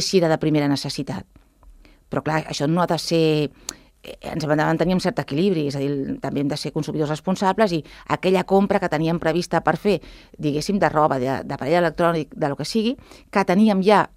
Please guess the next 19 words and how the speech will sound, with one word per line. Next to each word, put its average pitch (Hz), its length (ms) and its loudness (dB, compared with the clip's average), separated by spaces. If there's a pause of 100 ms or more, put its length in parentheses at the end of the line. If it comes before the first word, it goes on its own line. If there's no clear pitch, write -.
(100)
que - 200 -14
tenim 190 200 4
certa 190 300 2
necessitat 175 680 0
i 180 100 -2
la 151 100 2
tenim 156 220 -4
previsió, 220 460 2 (240)
doncs 202 240 2
esperem 202 360 4
ara 240 340 2 (520)
que 202 120 6
aquella 175 320 2
jaqueta 175 480 2
d'hivern 202 400 4
o 165 80 0
aquelles 147 240 -4
botes 160 240 -2
d'hivern 220 320 2